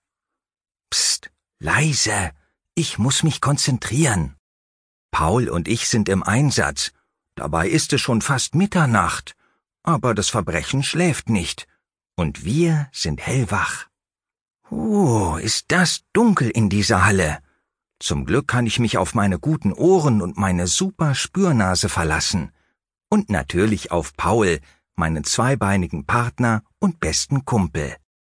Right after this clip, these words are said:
Paul hält sich dicht hinter mir. Auch Lulu und ihr Partner Alex sind in der Nähe.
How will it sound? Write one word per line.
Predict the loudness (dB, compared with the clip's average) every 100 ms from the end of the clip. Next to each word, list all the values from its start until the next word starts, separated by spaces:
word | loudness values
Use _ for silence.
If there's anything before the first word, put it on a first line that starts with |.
| _ _ _ _ -4
Paul | 0 2 2
hält | 2 0 0
sich | -2 -2
dicht | -2 -4 0
hinter | 0 2 0
mir. | 0 0 -2 -6 -12 _ _ _ -2
Auch | 0 0 -2
Lulu | 0 2 4 2
und | 0 0
ihr | -2
Partner | 0 -2 0 0 0
Alex | 2 2 2 0
sind | 0 2
in | 0
der | 2
Nähe. | 0 0 -4 -10